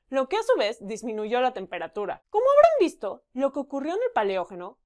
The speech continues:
casi casi puso las piezas del rompecabezas del mundo moderno en los lugares necesarios. Nada más faltaba un empujoncito para completarlo. Y esto fue lo que ocurrió en el Neógeno.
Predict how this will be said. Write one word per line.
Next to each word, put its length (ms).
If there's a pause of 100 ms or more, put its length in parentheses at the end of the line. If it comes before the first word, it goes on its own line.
(120)
casi 300
casi 420
puso 240
las 180
piezas 320
del 140
rompecabezas 720
del 120
mundo 280
moderno 540 (220)
en 140
los 120
lugares 360
necesarios. 760 (500)
Nada 260
más 180
faltaba 480
un 220
empujoncito 800
para 220
completarlo. 680 (360)
Y 120
esto 240
fue 120
lo 120
que 80
ocurrió 300
en 100
el 120
Neógeno. 560